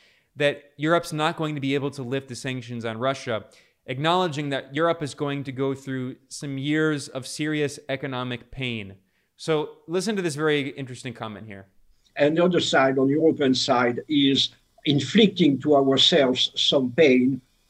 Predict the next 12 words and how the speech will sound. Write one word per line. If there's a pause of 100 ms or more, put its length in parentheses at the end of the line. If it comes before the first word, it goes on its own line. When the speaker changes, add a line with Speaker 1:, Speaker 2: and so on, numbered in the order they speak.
Speaker 2:
uh,
to
react (120)
to
the
invasion
of,
of,
of
Ukraine. (520)
With
Russia,